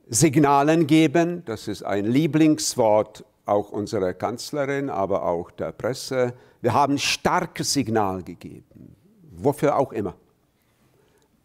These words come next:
Immer, immer passt das irgendwie. Und dann gibt es noch ein sehr schönes Wort, nämlich strategische Partnerschaften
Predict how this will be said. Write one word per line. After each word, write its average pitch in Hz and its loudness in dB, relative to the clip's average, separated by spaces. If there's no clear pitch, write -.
Immer, 160 4
immer 185 6
passt - -2
das - -4
irgendwie. 98 -4
Und 131 0
dann 156 4
gibt 160 0
es 156 2
noch 143 2
ein 127 2
sehr 127 4
schönes 117 2
Wort, 110 2
nämlich 98 2
strategische 113 -2
Partnerschaften 107 -4